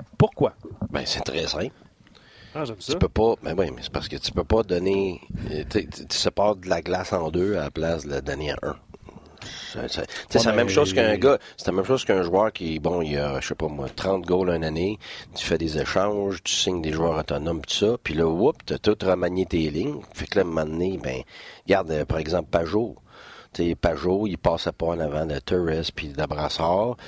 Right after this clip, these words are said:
Speaker 2: parce qu'en plus, il jouait contre les meilleures lignes, il était en piqué, fait que là, on utilisait sporadiquement l'avantage numérique. Fait que là, maintenant qu'il y a toutes les minutes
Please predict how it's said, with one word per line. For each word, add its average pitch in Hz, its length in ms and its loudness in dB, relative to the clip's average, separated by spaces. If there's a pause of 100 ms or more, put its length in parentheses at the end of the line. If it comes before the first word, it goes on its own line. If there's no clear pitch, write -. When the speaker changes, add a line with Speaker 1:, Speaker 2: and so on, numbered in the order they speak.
(120)
Speaker 2:
parce - 200 -2
qu'en 85 240 0
plus, 92 240 0
il 85 60 -2
jouait 82 260 0
contre 85 200 -6
les 80 60 0
meilleures 80 320 -2
lignes, 117 480 2
il 101 60 0
était 78 500 2
en 69 80 -2
piqué, 113 840 0
fait 82 120 0
que 92 100 -6
là, 95 80 4
on 85 80 0
utilisait 82 360 -2
sporadiquement 87 800 0
l'avantage 82 580 0
numérique. 98 460 -2 (420)
Fait - 120 -4
que 92 100 -2
là, 95 100 2
maintenant 82 420 -2
qu'il 90 100 -6
y 76 40 0
a - 40 -2
toutes - 580 0
les 80 160 -2
minutes 143 400 -2